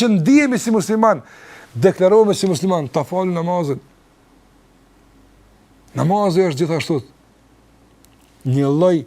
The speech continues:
pastrimi nga dyftërsia, nga nifaku, nga hipokrizia.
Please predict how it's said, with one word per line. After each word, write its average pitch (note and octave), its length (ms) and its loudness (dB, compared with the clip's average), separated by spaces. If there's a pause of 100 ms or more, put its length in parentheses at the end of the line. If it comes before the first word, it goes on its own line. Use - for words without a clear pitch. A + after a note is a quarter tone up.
(680)
pastrimi D#3 600 0
nga C3 120 0
dyftërsia, A2+ 720 -4 (1800)
nga A#2 200 0
nifaku, B2+ 560 -4 (560)
nga - 140 -4
hipokrizia. A#2+ 760 0